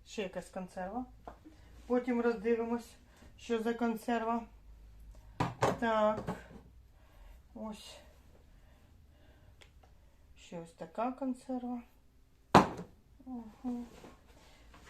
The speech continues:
Так, що тут ще? Ага, ще одна консерва. Ось так. Ага. О-о, бачите, все падає. Так, хтось мене згадує, мабуть.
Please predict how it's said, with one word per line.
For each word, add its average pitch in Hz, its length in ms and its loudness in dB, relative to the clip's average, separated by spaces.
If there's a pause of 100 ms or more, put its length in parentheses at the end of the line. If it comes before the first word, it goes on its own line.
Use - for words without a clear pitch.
(140)
Так, 220 260 -2 (100)
що - 300 -6
тут 247 220 -6
ще? 202 320 -10 (220)
Ага, 190 240 2
ще - 340 -6
одна 247 280 2
консерва. 185 640 -8 (1000)
Ось - 140 -20
так. - 200 -20 (1700)
Ага. 226 380 -2 (1120)
О-о, 208 380 -6 (120)
бачите, 233 480 0
все - 120 8
падає. 151 400 -4 (1600)
Так, 175 220 -4
хтось 254 300 0
мене 220 240 4
згадує, 175 480 -2
мабуть. 170 420 -10